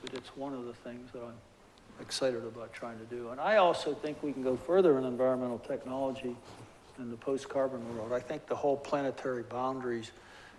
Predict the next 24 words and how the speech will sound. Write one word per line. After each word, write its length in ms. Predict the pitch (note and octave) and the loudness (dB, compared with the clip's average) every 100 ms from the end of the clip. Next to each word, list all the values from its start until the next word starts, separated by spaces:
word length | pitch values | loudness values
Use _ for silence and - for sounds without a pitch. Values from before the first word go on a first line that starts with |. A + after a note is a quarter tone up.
| - - | -20 -12
kind 280 | - A#2 | -6 -4
of 100 | A#2 | -4
work 340 | A#2 A#2+ A#2 - | -4 -2 -4 -8
that's 180 | A#2+ - | -10 -8
gone 260 | - A#2 | -8 -8
on 200 | A#2 A#2 | -8 -10
is 140 | A2+ A2+ | -10 -8
a 40 | |
much 300 | A#2+ C3+ - | -6 -4 -2
bigger 240 | - B2+ A#2 | 0 0 0
systematic 800 | - D3 - B2 B2+ C3 B2+ - | 0 0 -2 -4 -4 -2 -4 -6
approach 500 | A2 - A#2+ A2+ - | -10 -6 -6 -8 -8
to 100 | A2+ | -6
looking 440 | A#2 B2+ - A#2+ | -4 -4 -6 -6
at 160 | A2+ - - - - - - - - | -8 -10 -14 -20 -20 -20 -20 -20 -10
the 100 | A2+ | -10
climate 480 | - B2+ B2 A#2 A2+ | -6 -4 -2 -2 -6
effects, 720 | A2+ - A#2+ A2 - - - - | -4 -2 -2 -4 -8 -8 -12 -10
species 800 | - - B2 - A2+ A#2+ - - - - - - - | -8 -6 -4 -4 -6 -8 -12 -14 -20 -20 -20 -16 -10
reduction, 840 | A2+ B2 A#2+ - B2+ A#2+ A#2+ A#2 - - - - - - - - | -4 -4 -4 -6 -6 -6 -8 -10 -14 -20 -20 -20 -20 -20 -20 -10
ocean 400 | C#3+ B2+ - B2 | -6 -4 -6 -6
nitrogen, 680 | A#2+ B2+ A#2+ - A#2+ B2 A#2+ | -6 -6 -6 -8 -6 -6 -4
et 120 | A#2 - | -4 -2
cetera. 420 | - C#3 B2+ | 2 4 2